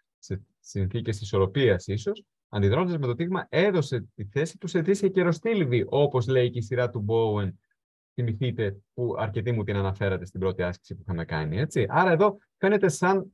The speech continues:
να, ε, δείχνει η συγκεκριμένη τομή ένα από τα κομμάτια, την ασυνεχή σειρά κρυστάλλωσης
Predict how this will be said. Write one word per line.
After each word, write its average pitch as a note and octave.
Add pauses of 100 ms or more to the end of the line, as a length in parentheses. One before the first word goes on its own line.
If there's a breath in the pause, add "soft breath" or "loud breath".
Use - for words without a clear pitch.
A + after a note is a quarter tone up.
να, D3 (160)
ε, A#2 (440)
δείχνει A#2+
η G#2
συγκεκριμένη A2+
τομή B2+ (220)
ένα D3 (300)
από -
τα A2+
κομμάτια, B2+
την A#2+
ασυνεχή G2+
σειρά B2
κρυστάλλωσης A#2+